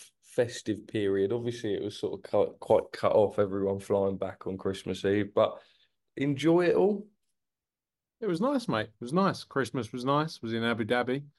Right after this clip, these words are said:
Speaker 2: like you, you know, and then came, came, I'm in, uh, Koh Samui now, so enjoying, like I say, some sunshine. It's, uh,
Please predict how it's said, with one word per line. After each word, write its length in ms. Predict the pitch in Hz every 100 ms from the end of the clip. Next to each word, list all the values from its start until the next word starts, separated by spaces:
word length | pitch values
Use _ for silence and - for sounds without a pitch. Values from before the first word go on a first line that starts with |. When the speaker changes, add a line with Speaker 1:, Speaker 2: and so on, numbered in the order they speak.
| _ _ _ -
Speaker 2:
like 220 | 117 104
you, 240 | 120 139 143 _ -
you 80 | 113
know, 200 | 113 120
and 120 | 117
then 340 | 117 113 120 -
came, 320 | - 123 123
came, 360 | 117 123 120 120
I'm 140 | 117
in, 100 | 120
uh, 200 | 117 113 110
Koh 160 | -
Samui 460 | 117 113 123 120 104
now, 160 | 98 113
so 300 | - 107 101 _ - _ _
enjoying, 460 | 123 113 120 117 110
like 140 | 113
I 20 |
say, 220 | 107 135 104
some 180 | 107
sunshine. 500 | 101 131 127 107 101
It's, 200 | 98 95
uh, 220 | 110 107